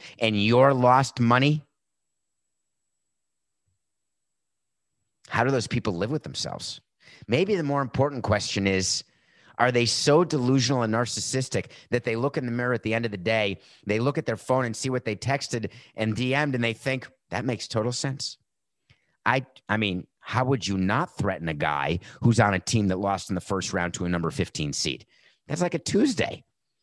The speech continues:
I send these kind of texts to the checkout person at the grocery store when she makes a mistake.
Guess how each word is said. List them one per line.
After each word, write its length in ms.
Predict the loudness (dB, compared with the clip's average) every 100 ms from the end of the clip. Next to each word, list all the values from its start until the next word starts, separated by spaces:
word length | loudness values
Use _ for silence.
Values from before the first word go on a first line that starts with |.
| _ -2
I 120 | -2
send 300 | 0 0 0
these 140 | -2
kind 200 | -2 -2
of 80 | -2
texts 360 | -2 -2 -2 -4
to 60 |
the 80 | -6
checkout 480 | -2 -2 2 0 2
person 300 | -2 -2 -2
at 100 | -4
the 60 | 0
grocery 380 | 0 0 -2
store 380 | -4 2 4 4 2 -20 -20 -4
when 320 | 0 2 2
she 180 | 2 2
makes 240 | 2 4
a 40 |
mistake. 640 | 4 6 8 8 8 4 -8